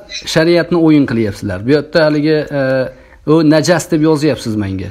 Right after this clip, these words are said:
"Najas", deb mushriklarga aytadi. Havorij, e, fikr, tushuncha boshingizga kirib qolgan. Allohdan bir qo'rquv yo'q, muhim narsalarni arzimas sanaysizlar. Oyatni o'ylab masxara qilib tashlashingizni qarang. Nimaligini bilmaysiz.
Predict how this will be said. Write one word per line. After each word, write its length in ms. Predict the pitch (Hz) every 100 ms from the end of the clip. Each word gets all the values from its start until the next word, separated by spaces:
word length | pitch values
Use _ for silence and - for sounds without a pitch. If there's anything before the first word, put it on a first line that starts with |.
| -
"Najas", 380 | 127 139 143 160 -
deb 100 | 226
mushriklarga 600 | 214 - 202 220 214 156
aytadi. 360 | 120 - 98 95 - - - - _
Havorij, 560 | 127 147 160 175 214 - -
e, 100 | 131 135 127
fikr, 300 | - - 180 180
tushuncha 480 | - 180 160 185 208 254 -
boshingizga 540 | 139 131 156 147 175
kirib 220 | 175 165
qolgan. 440 | 135 117 104 101 113 - - - -
Allohdan 440 | 135 151 156 165 170 160
bir 180 | - 135 - -
qo'rquv 440 | - 151 151 170 170
yo'q, 340 | 143 131 131 127 - - - 131
muhim 320 | 151 214 190 160
narsalarni 720 | 151 143 160 156 147 165 180 180 - - - - -
arzimas 460 | 143 151 185 202 185
sanaysizlar. 680 | - 143 117 104 107 101 104 -
Oyatni 520 | 147 151 147 180 190
o'ylab 400 | 165 156 160 180 -
masxara 380 | 120 151 - 175
qilib 140 | 170 180
tashlashingizni 480 | 165 156 143 117 113
qarang. 260 | 104 104 107
Nimaligini 500 | 156 196 196 185 196 185
bilmaysiz. 480 | 190 139 104 147